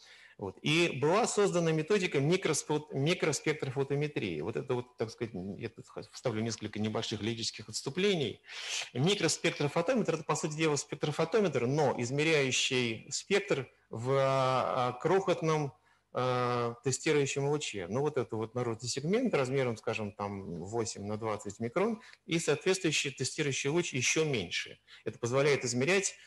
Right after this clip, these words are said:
конкретный один, э, наружный сегмент и все. И, э, Говордовский,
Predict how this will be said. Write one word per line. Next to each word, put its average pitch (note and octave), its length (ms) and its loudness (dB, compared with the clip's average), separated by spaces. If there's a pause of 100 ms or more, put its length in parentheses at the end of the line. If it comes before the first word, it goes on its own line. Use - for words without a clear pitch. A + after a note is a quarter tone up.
(460)
конкретный E3+ 1000 2
один, C#3+ 640 0 (600)
э, G#2+ 480 0
наружный B2 400 -2
сегмент A#2 460 -2
и B2+ 60 0
все. G2+ 420 -8 (460)
И, D#3 420 4
э, C#3+ 200 2
Говордовский, D3 1080 2